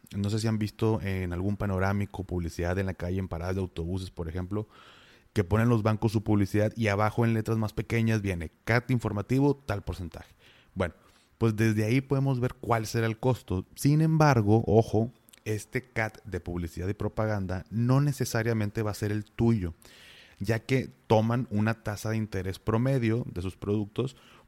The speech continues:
por eso está el otro tipo de, de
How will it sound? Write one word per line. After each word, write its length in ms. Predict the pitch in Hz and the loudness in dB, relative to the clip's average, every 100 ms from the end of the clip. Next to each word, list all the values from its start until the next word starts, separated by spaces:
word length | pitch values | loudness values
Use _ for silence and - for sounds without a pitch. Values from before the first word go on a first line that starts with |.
| _ | _
por 200 | 107 104 | 4 4
eso 160 | 104 | 2
está 420 | 117 - 104 107 - _ _ _ _ _ - | 0 0 0 -2 -6 _ _ _ _ _ -2
el 160 | 107 101 | 4 4
otro 260 | 92 104 | 4 0
tipo 580 | - 98 - 107 - - _ - | 0 -4 2 2 2 -4 _ -8
de, 340 | 95 90 90 | -6 -4 -6
de 440 | 90 90 87 85 | -8 -6 -6 -8